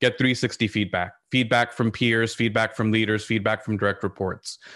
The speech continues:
How is this person doing? What are the things that they can improve on? You know, what are, the, and just constantly collecting that feedback, you can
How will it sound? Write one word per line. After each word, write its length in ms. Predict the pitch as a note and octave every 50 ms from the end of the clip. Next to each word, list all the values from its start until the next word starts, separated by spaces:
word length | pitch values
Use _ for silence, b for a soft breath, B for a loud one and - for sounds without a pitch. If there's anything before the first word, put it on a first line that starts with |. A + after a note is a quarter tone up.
| B B B B B B B
How 260 | B - C3 C3 C3+ C3+
is 100 | C3+ A#2
this 120 | B2+ B2
person 420 | - - C3 A#2+ A#2 - A#2+ A2+ G#2+
doing? 360 | A2 A2 G#2+ A2 A2 A2 G#2+
What 180 | A2 A#2 A#2+ B2+
are 60 | B2
the 60 | A2
things 200 | - B2 A#2 G#2+
that 140 | A#2 A2+ G#2
they 100 | A#2+ A2+
can 200 | - A#2+ A2+ A2
improve 360 | G#2+ G#2 - - A2 G#2+ G2+
on? 380 | G#2+ G#2 G#2 G2+ G2+ G2+ G#2 G2+ B B B B B B B _ -
You 120 | B2 A#2+
know, 180 | A2 G#2+ G#2 G2+
what 280 | G2 F2 A2 A#2+ B2
are, 100 | A#2+ A#2+
the, 180 | A2+ A2 G2 - - - - -
and 240 | C#3 C3+ C3 A#2+ A2 - -
just 200 | C#3 C#3 - -
constantly 560 | - - C3+ C#3+ D3 C#3+ - C#3+ B2 C3+ B2+
collecting 500 | - - - A#2+ B2+ B2 - C3+ A#2+ A#2
that 240 | A2+ G#2+ G2+ - -
feedback, 600 | C#3 D3 C#3 A2+ A2+ A2 G#2+ G#2 G2+ - _ _ _ _ _ -
you 160 | C3 B2+ B2
can 340 | - C3+ A#2+ A#2 A2 G#2+